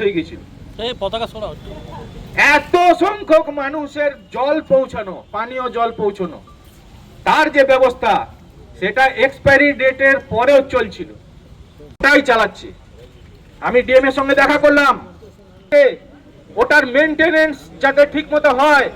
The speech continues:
Speaker 1: তার জন্য মনিটরিং, তদারকি আপনি কেন করতে পারেননি, কেন করেননি?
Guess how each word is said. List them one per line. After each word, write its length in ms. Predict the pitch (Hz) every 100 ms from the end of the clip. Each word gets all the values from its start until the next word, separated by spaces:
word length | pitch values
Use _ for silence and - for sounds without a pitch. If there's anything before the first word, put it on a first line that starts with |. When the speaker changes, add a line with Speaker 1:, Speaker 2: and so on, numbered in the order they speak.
| - 196 - - - -
Speaker 1:
তার 220 | 285 320
জন্য 240 | - 320 320
মনিটরিং, 500 | 294 294 302 294 302 269
তদারকি 600 | 277 302 294 311 285 269
আপনি 200 | 262 269
কেন 280 | 269 285 311
করতে 280 | 285 269 269
পারেননি, 340 | 254 247 240
কেন 200 | 233 254 262
করেননি? 460 | 240 240 226 196